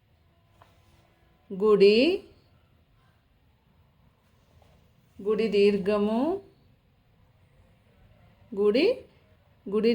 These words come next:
దీర్ఘము, కొమ్ము, కొమ్ము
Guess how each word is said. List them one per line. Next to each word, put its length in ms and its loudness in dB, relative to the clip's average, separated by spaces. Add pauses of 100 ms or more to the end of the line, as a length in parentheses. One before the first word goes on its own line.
దీర్ఘము, 640 0 (520)
కొమ్ము, 520 -2 (1800)
కొమ్ము 280 -2